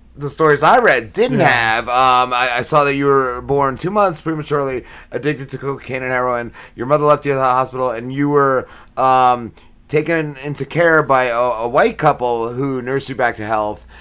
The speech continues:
Speaker 1: But then there was a, a major court case that, that, uh, said that black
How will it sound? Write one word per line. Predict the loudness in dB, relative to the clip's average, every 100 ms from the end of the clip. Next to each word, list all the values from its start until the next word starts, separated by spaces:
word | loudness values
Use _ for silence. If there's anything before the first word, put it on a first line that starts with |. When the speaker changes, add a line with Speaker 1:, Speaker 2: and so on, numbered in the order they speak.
| -20 -6
Speaker 1:
But | -4
then | 0 2 0 -2 -10 -16 -20 -20 -4
there | -2
was | 0 0
a, | 0 4 4 2 -2
a | -2
major | 0 0 0 -4
court | -4 -2 -2
case | 0 0 0 -4 -10
that, | -8 -6 -6 -8
that, | -8 -8 -10 -20 -20 _ _ 0
uh, | 2 2 0 -2 -2
said | -6 -4 -4 -4 -10 -20 -16
that | -6 -4
black | 2 2 0